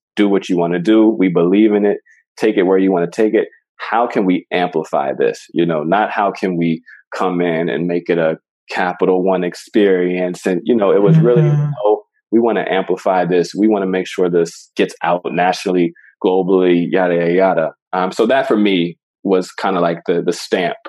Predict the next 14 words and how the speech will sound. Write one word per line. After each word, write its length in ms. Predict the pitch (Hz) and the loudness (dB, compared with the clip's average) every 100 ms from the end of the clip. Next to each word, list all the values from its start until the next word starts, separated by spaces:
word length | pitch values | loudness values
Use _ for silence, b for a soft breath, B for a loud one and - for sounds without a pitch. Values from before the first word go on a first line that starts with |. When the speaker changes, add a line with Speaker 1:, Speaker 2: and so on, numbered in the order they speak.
| - | -4
Speaker 1:
uh, 240 | 95 73 67 | -2 0 -2
of 80 | 85 | -2
approval 400 | 85 90 76 78 | -2 -4 -4 -4
there, 200 | 62 - _ _ | -6 -8 _ _
because 280 | - - 87 _ _ | -6 -4 -6 _ _
I've 240 | 95 98 | -2 0
done 360 | 98 92 87 85 - | 0 0 -2 -4 -2
a 60 | |
lot 240 | 87 92 95 | 0 2 0
of 80 | - | 0
partnerships 500 | 98 90 85 85 85 | -2 -2 -2 -4 -2
in 60 | |
my 120 | 80 | -4
past. 480 | 80 107 123 143 - | -2 0 0 0 -6